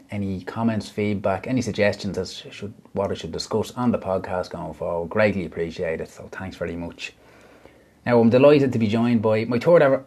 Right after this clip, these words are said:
my third guest on the podcast. I've previously had Orla Swan,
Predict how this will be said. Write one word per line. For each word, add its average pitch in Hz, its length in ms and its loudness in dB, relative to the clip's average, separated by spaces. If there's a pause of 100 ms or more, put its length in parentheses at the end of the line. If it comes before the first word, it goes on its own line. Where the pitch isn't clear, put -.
(100)
my 131 140 4
third 185 240 4
guest 147 240 6
on 120 60 0
the 104 80 4
podcast. 117 680 -2
I've 107 160 -8
previously 117 440 0
had 107 460 0 (1300)
Orla 110 240 6
Swan, 120 480 2